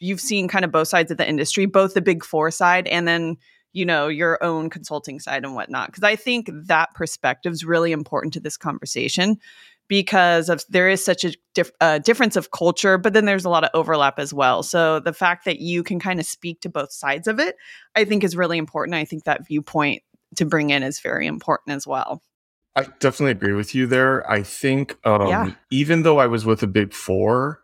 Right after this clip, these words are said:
Speaker 2: I,
Speaker 1: Yeah.
Speaker 2: because I was with a small office and eventually, um, P W C actually closed its Hawaii office. So that's how
Speaker 1: Uh-huh.
Speaker 2: small we were. When they became P W C, they were like, "You guys are not even big enough."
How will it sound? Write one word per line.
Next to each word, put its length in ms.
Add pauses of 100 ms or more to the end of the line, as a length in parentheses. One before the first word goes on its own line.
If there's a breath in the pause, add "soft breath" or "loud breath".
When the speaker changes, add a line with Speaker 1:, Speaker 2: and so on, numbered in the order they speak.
(340)
Speaker 2:
I, 220
Speaker 1:
Yeah. 320
Speaker 2:
because 400
I 80
was 180
with 200
a 40
small 380
office 380
and 80
eventually, 800
um, 420 (360)
P 160
W 140
C 220
actually 240
closed 480
its 160
Hawaii 380
office. 580 (360 loud breath)
So 140
that's 440 (120)
how 120
Speaker 1:
Uh-huh. 40
Speaker 2:
small 320
we 100
were. 220
When 140
they 100
became 320
P 160
W 180
C, 260
they 80
were 140
like, 260
"You 120
guys 220
are 60
not 240
even 220
big 220
enough." 460